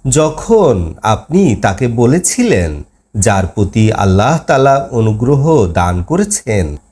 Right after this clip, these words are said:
এবং আপনিও অনুগ্রহ দান করেছেন, "তুমি তোমার স্ত্রীর সাথে সম্পর্ক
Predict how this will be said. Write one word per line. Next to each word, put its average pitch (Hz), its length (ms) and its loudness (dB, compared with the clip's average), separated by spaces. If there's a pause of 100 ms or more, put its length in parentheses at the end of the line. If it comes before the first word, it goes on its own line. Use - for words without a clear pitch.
(260)
এবং 196 240 2
আপনিও 147 840 0
অনুগ্রহ 104 720 0
দান 80 340 -4
করেছেন, 95 760 -4 (1300)
"তুমি 120 500 2
তোমার 117 220 2
স্ত্রীর 151 460 0
সাথে 170 580 0
সম্পর্ক 120 600 -2